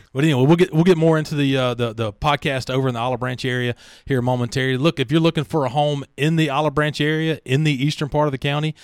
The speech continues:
which we'll discuss here shortly, give Team Couch of Birch Realty Group a call. Team Couch of Birch Realty Group is our two thousand twenty-one U T W podcast sponsor. Team Couch possesses over sixty-four years of combined real estate experience. They are the number one team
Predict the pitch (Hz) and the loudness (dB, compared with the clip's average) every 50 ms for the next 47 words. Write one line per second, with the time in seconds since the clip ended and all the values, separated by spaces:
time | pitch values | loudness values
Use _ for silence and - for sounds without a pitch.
0 | - - _ 120 117 - 135 143 143 131 117 - - 139 139 131 - 143 135 127 | -20 -8 _ -6 -4 -2 0 0 0 0 -2 -2 -2 -2 -2 -2 -2 -2 -4 0
1 | - 147 151 147 151 151 - - - - - _ _ _ 117 131 165 180 175 - | 0 0 0 2 -2 -2 -4 -8 -18 -20 -20 _ _ _ 2 4 4 4 4 2
2 | - 190 196 202 202 - 170 156 143 147 151 - - 123 120 110 104 139 151 175 | 0 0 0 0 -2 -4 -4 -2 -2 -2 -4 -6 -6 -6 -6 -2 2 2 2 2
3 | - - - 175 170 - 156 135 113 127 127 135 - 117 - - 147 135 120 98 | 2 2 2 2 4 4 0 0 0 0 0 0 -2 -6 -4 -2 0 0 0 -2
4 | 90 - _ _ - 165 185 190 - 170 165 165 165 - 147 127 120 139 156 160 | -6 -12 _ _ 0 0 0 0 0 0 0 0 0 0 -2 0 2 2 0 0
5 | - - 151 156 160 - - 131 107 117 113 110 120 - _ 123 123 117 127 117 | 0 0 0 0 0 0 -2 -4 -2 -2 -2 -2 -2 -4 _ -6 -4 -4 -4 -4
6 | - - 185 202 202 185 170 165 160 147 151 139 - - 160 170 170 160 139 123 | -2 0 0 0 0 0 -2 -2 -2 -2 -2 -6 -4 -2 -2 0 0 0 0 -2
7 | 123 117 117 117 113 - _ _ _ _ 127 143 170 - - 160 156 151 147 143 | -2 -2 -2 -4 -6 -10 _ _ _ _ 0 0 2 2 0 0 0 0 0 0
8 | 131 - 151 139 139 - - 139 131 120 - - 139 131 123 117 - - 98 - | 0 0 -2 -2 -2 -4 -4 -6 -6 -6 -6 -6 -4 -4 -4 -6 -8 -12 -14 -16
9 | _ _ - - 180 202 202 202 180 165 151 147 - - - 143 127 143 151 - | _ _ 0 0 2 2 0 0 -2 -2 -2 -2 -4 -2 -4 -2 -2 -2 -4 -4
10 | - - 123 127 120 107 110 104 - - - 208 202 - - - 190 170 - 185 | -4 -4 -2 -2 -2 -4 -4 -8 -8 -2 -2 -2 -2 -2 -4 -4 -4 -2 0 0
11 | 175 170 165 151 143 143 147 139 120 107 98 110 104 - - 127 110 113 120 131 | 0 2 2 0 0 0 0 0 0 -2 -2 -6 -8 -8 -8 -10 -6 -4 -4 -4
12 | 139 139 135 139 139 - - 143 135 139 135 - - 123 107 107 104 104 113 113 | -2 -2 -2 -2 -2 -2 -4 -6 -6 -6 -8 -6 -6 -4 -4 -2 -4 -6 -8 -10
13 | - - - - - _ _ - 127 135 127 117 113 117 120 131 151 175 175 185 | -14 -20 -20 -20 -20 _ _ -4 -2 0 0 0 0 0 0 0 0 2 2 0
14 | 180 175 175 175 175 175 - - 165 151 131 117 110 110 - | 0 2 0 -2 -4 -6 -6 -4 -4 -4 -2 -4 -6 -8 -10